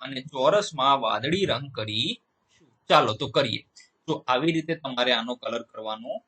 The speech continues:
થશે. અહીંયા આપણે પીળો કલર જ કરવાનો રહેશે. તમે અહીંયા પીળો કલર જ કરજો. હવે આપણે આગળ જોઈએ. જુદા જુદા આકારોથી તમારી પોતાની રચના,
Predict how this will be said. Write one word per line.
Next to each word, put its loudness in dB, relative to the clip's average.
થશે. -2
અહીંયા -2
આપણે -8
પીળો -4
કલર -2
જ 0
કરવાનો -6
રહેશે. 2
તમે -4
અહીંયા -2
પીળો -4
કલર -2
જ -8
કરજો. -4
હવે 4
આપણે -2
આગળ 2
જોઈએ. -4
જુદા 8
જુદા 4
આકારોથી 4
તમારી 4
પોતાની 0
રચના, 0